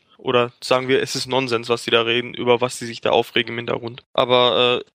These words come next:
es ist einfach nicht schön, dass wir keine englische Version haben. Oder dass sie zumindest nicht in der deutschen es auch so gemacht haben, dass die, die eine andere Sprache sprechen, in ihrer Sprache sprechen und einen Untertitel dafür kriegen.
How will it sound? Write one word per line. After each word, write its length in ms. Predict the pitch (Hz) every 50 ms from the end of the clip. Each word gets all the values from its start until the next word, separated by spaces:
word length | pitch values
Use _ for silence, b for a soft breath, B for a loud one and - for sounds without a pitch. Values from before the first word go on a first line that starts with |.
| _ _ -
es 140 | 151 143
ist 140 | 139 139 -
einfach 480 | - 135 135 - 135 127 123 123 - - _ _ _ _ -
nicht 220 | 139 135 - -
schön, 260 | - - 123 123 117
dass 200 | 113 113 - -
wir 80 | 104 110
keine 220 | - 120 117 117
englische 300 | 95 110 117 113 - 117
Version 340 | 113 113 110 110 110 117 117
haben. 160 | 113 113 110 - B B B B B
Oder 120 | 139 147
dass 180 | 139 139 139 -
sie 200 | 151 151 147 -
zumindest 380 | - - 143 143 147 151 139 135
nicht 120 | 139 -
in 60 | 143
der 100 | 139 139
deutschen 360 | 127 131 139 147 - - 143 139
es 160 | 131 - -
auch 140 | - 135 135
so 140 | - 139
gemacht 260 | 131 131 127 127 - -
haben, 180 | 127 123 123
dass 240 | 123 123 - - - B B B B B B B B -
die, 140 | 143 143 135
die 180 | 135 143 147
eine 200 | 135 139 135 -
andere 240 | 143 143 139 139 135
Sprache 360 | - - - 151 151 151 143
sprechen, 420 | 131 - - 127 127 - - 135 -
in 180 | - 123 131 -
ihrer 200 | 123 139 131 127
Sprache 320 | - - 135 135 131 131
sprechen 340 | - - - 131 123 - 131
und 140 | 127 78 -
einen 120 | 131 123
Untertitel 460 | 117 151 - 143 123 - - 120 117
dafür 220 | 113 117 - - 113
kriegen. 340 | - - 120 113 107 113